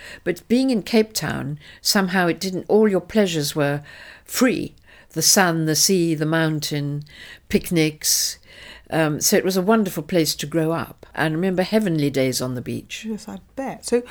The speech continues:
Speaker 2: so growing up without your father around, was it just you?
Speaker 1: I had an older brother, but,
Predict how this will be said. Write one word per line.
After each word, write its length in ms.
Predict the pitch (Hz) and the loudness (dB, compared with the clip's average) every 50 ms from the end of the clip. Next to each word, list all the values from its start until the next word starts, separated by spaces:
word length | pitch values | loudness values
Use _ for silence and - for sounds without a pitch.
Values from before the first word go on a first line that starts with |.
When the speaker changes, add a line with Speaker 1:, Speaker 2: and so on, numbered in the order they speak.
| - - - - - - _ | -16 -18 -20 -20 -20 -20 _
Speaker 2:
so 180 | - - 226 | 0 2 2
growing 400 | 226 226 - 262 269 277 269 254 | 2 4 4 4 4 4 4 4
up 260 | 233 202 190 - - - | 4 2 2 0 -4 -12
without 420 | - 190 208 208 226 226 233 226 - | -4 -2 0 2 4 2 2 2 0
your 100 | 202 185 | -2 -4
father 460 | 185 - 190 185 180 180 160 156 147 | -2 -2 0 0 0 -2 -2 -4 -6
around, 480 | 139 131 123 113 110 123 127 - - - - - - - - - - _ _ | -6 -6 -6 -8 -8 -10 -10 -12 -14 -18 -20 -20 -20 -20 -20 -20 -20 _ _
was 240 | 233 220 240 240 240 | -2 -2 0 0 0
it 160 | 247 - - - _ _ _ | -2 -4 -6 -16 _ _ _
just 380 | - 240 262 247 - - - - | 0 0 0 0 -2 -8 -6 -4
you? 440 | 247 262 269 294 339 359 349 330 - _ _ _ _ - - - - - - - - - _ _ _ _ | -2 -2 0 0 -2 -4 -6 -8 -12 _ _ _ _ -20 -20 -18 -16 -14 -14 -14 -14 -16 _ _ _ _
Speaker 1:
I 140 | 202 208 208 | 2 2 2
had 200 | 196 247 240 220 | 2 2 2 2
an 120 | 220 208 | 2 4
older 220 | 208 196 196 190 185 | 4 4 2 2 -2
brother, 320 | 175 185 175 165 147 151 | 0 0 0 2 2 0
but, 280 | 151 156 160 156 - | 0 0 -2 -2 -2